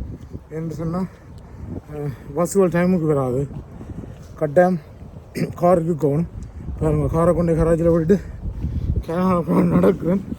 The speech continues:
நடக்க நல்லா தான் இருக்கு. போன முறை சர்வீஸ் கொடுக்க கார் தந்தவங்க. அப்ப இன்றைக்கு நான் கார் வேண்டாம் அவனு சொன்னேன். நட-, நடப்போம். இல்லைன்னு சொன்னா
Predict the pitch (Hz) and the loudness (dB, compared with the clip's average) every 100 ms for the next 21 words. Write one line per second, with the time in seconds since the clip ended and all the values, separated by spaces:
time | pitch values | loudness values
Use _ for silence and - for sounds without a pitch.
0 | - - - - - - 151 170 175 160 | -10 -12 -14 -14 -14 -14 -8 -4 -2 0
1 | 175 151 156 135 131 185 208 208 156 208 | 0 0 -2 -4 -2 0 2 2 2 2
2 | 233 214 190 196 185 196 - - - - | 2 0 -2 -2 -2 -2 -4 -8 -10 -10
3 | - - 180 175 170 175 160 143 175 - | -10 0 0 0 -2 0 0 -2 -6 -10
4 | - - - - - - - 143 143 151 | -20 -20 -20 -20 -20 -20 -18 -10 -6 -6
5 | 139 - - - - - - - - 147 | -6 -14 -20 -20 -20 -20 -20 -20 -16 -6
6 | 156 156 151 156 143 156 156 151 160 139 | -4 -2 -2 -2 0 2 2 2 0 0
7 | 120 135 131 139 139 139 160 139 123 131 | -2 -4 -2 0 0 0 0 0 -2 -2
8 | 139 135 147 | -2 -2 -4